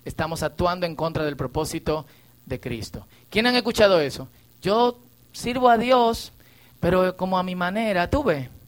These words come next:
Eh, y yo estoy aquí,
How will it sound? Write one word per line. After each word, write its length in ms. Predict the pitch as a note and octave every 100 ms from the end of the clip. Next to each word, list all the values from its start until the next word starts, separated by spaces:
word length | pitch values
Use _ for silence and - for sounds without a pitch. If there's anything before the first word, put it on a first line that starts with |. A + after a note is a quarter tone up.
| _ - - - - - - -
Eh, 720 | E3 E3 E3 D#3 D3 C#3 B2+ - -
y 200 | - E3+
yo 120 | D#3+ F3+
estoy 220 | G3 G3
aquí, 640 | E3+ - C4 C4 B3 A#3+